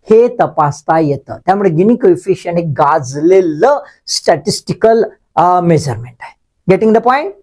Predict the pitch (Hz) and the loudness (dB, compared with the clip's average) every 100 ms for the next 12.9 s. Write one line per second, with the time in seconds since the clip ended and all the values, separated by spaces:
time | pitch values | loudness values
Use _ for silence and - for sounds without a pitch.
0 | _ _ _ _ - 196 220 - 294 403 | _ _ _ _ 0 2 2 2 2 2
1 | 440 _ _ - 143 190 - 170 175 156 | 0 _ _ -4 0 0 0 -2 0 -2
2 | 151 _ - 208 220 208 214 214 185 165 | -2 _ -2 0 0 0 0 -2 0 0
3 | 190 208 202 - 233 226 _ _ _ _ | 2 2 2 0 -2 -2 _ _ _ _
4 | - 147 147 185 180 196 190 185 208 208 | -4 -2 2 2 2 2 0 0 -2 2
5 | 170 180 180 - 190 180 160 165 165 269 | 2 4 2 0 0 0 2 2 2 0
6 | 262 254 220 202 190 180 180 175 214 214 | 2 0 0 -2 -2 0 -2 -2 -4 -2
7 | 269 285 - 277 294 294 233 - - 254 | 0 -2 0 4 4 2 -4 -6 -2 0
8 | 277 208 262 269 285 277 285 294 277 262 | 0 2 2 4 0 2 2 2 2 0
9 | 277 277 269 277 285 _ _ _ - 240 | 0 -4 -12 -20 -20 _ _ _ 0 2
10 | 247 208 226 233 240 240 233 240 233 220 | 2 4 2 2 2 0 0 0 -2 -6
11 | 220 220 _ _ - 220 254 233 175 208 | -6 -8 _ _ -4 -2 0 0 2 2
12 | 233 247 254 262 233 240 247 247 | 2 2 0 0 -4 -6 -2 -2